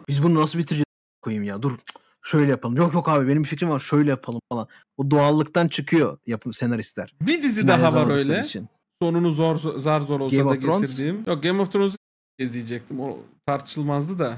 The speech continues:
Speaker 2: Abi True Blood'ın sonuna kadar izledim ya. Gerçekten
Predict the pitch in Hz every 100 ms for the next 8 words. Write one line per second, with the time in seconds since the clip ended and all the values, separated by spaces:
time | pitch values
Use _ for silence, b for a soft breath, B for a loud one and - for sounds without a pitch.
0 | 113 175 175 170 185 214 185 180 165 175
1 | 202 - _ _ _ _ _ - 175 190
2 | 196 202 180 165 180 175 160 143 156 139
3 | 135 127 113 117 156 _ _ _ - 170
4 | 190 - - - 147 156